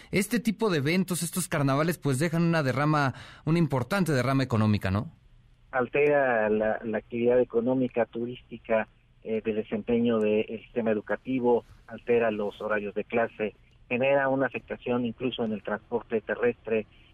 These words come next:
Speaker 2: Eh, hay alertas por parte de las embajadas de Estados Unidos, de Canadá, de Alemania,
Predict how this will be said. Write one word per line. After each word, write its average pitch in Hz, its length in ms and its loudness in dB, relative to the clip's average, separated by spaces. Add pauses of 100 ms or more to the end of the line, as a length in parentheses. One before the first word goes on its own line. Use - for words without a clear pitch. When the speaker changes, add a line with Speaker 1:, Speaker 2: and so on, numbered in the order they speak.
(120)
Speaker 2:
Eh, - 100 -14
hay 120 200 2
alertas 117 380 0
por - 140 -8
parte - 280 -6
de 107 60 -2
las - 160 -6
embajadas 110 540 -4
de 104 60 -14
Estados - 320 -10
Unidos, 120 340 -2
de 104 80 -6
Canadá, 107 440 -2
de 107 100 -2
Alemania, 110 480 -2